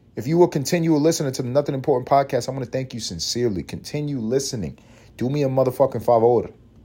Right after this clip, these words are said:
Go onto the Instagram, go onto the YouTube page, Nothing Important Podcast. That's the title of both of them.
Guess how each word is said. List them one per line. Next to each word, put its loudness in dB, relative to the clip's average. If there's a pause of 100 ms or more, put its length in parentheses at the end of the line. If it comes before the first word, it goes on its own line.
(300)
Go 2
onto -2
the 0
Instagram, -4
go -2
onto -6
the -4
YouTube -8
page, -4
Nothing -4
Important -4
Podcast. 0
That's -10
the -16
title 0
of -4
both 4
of -8
them. -4